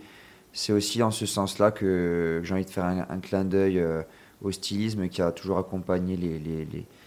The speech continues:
les artistes, le rock et, euh, sur scène, quoi. Il y a tout, tous les groupes, euh, y ont forcément pensé une fois, quoi.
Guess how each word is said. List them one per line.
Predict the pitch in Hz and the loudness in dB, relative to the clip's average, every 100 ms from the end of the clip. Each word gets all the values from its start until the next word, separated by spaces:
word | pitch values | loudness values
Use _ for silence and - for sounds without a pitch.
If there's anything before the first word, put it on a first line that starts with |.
| - _ - | -20 _ -6
les | 90 87 | 0 0
artistes, | - 110 107 - | 0 -4 -6 0
le | |
rock | 92 85 98 104 - | 0 4 4 4 -2
et, | |
euh, | 85 82 80 80 85 | -4 -4 -4 -6 -8
sur | 90 - | -10 -12
scène, | - 139 107 | -8 -6 -6
quoi. | - 92 | -8 -10
Il | - | -10
y | |
a | |
tout, | - - | -12 -18
tous | - 85 | -16 -6
les | 85 | -6
groupes, | 87 92 85 | -4 -8 -6
euh, | 80 | -6
y | 80 | -6
ont | 82 82 | -10 -12
forcément | - - 90 87 | -14 -10 -8 -8
pensé | 92 92 - 92 90 92 - _ _ - | -8 -8 -6 -6 -6 -10 -16 _ _ -10
une | 98 | -10
fois, | - 117 | -2 -2
quoi. | - - | -2 -8